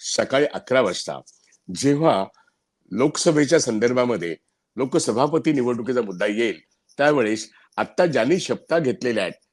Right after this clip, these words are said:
त्या सर्व लोकसभेच्या खासदारांना हजर राहण्याचा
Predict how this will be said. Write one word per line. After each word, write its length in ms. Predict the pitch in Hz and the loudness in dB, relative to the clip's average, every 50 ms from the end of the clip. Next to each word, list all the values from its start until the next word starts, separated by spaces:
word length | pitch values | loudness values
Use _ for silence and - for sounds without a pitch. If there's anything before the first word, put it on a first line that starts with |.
| _ _ _ _ | _ _ _ _
त्या 180 | 143 151 151 143 | -2 0 0 -2
सर्व 460 | - - - 143 147 170 170 175 165 | -2 -2 0 0 2 2 2 2 2
लोकसभेच्या 880 | 143 123 127 120 - 143 123 - 127 110 107 104 95 - 117 123 127 117 - _ _ _ _ _ _ - | 0 -2 -2 -2 -4 -6 -6 -4 -4 -4 -4 -4 -4 -4 -4 -4 -4 -6 -10 _ _ _ _ _ _ -4
खासदारांना 680 | - 101 98 98 120 139 139 131 117 101 95 95 95 90 - _ _ _ _ _ _ | -2 -2 0 4 4 4 4 4 2 0 -2 -6 -6 -8 -12 _ _ _ _ _ _
हजर 400 | - 110 127 123 135 175 175 170 | -6 -6 -4 2 4 4 4 4
राहण्याचा 580 | 160 135 117 117 120 120 - - 101 85 85 | 2 0 0 -2 -4 -6 -6 -8 -8 -8 -10